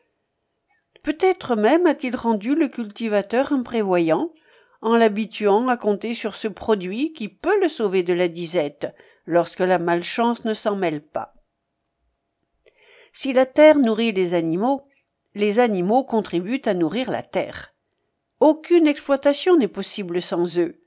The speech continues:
Les uns servent aux travaux des champs, aux charrois,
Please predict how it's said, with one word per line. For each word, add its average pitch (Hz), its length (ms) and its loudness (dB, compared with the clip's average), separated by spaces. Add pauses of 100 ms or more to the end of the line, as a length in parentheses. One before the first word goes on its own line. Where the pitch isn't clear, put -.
(800)
Les 214 280 0
uns 202 160 6
servent 196 420 0
aux 180 100 -2
travaux 151 340 -6
des 139 140 -8
champs, 202 340 -2 (560)
aux 185 80 -2
charrois, 151 720 -2